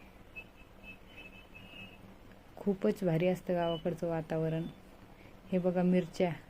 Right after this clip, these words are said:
आद्रकीमध्ये मिरच्या लावलेल्या, किती छान मिरच्या आल्या, किती फ्रेश आहे सगळं. आणि शेताच्या बाजूलाच नदी आहे. ही नदी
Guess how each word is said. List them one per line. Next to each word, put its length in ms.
आद्रकीमध्ये 600
मिरच्या 340
लावलेल्या, 320
किती 220
छान 160
मिरच्या 380
आल्या, 160
किती 920
फ्रेश 400
आहे 80
सगळं. 320
आणि 120
शेताच्या 420
बाजूलाच 480
नदी 400
आहे. 280
ही 80
नदी 520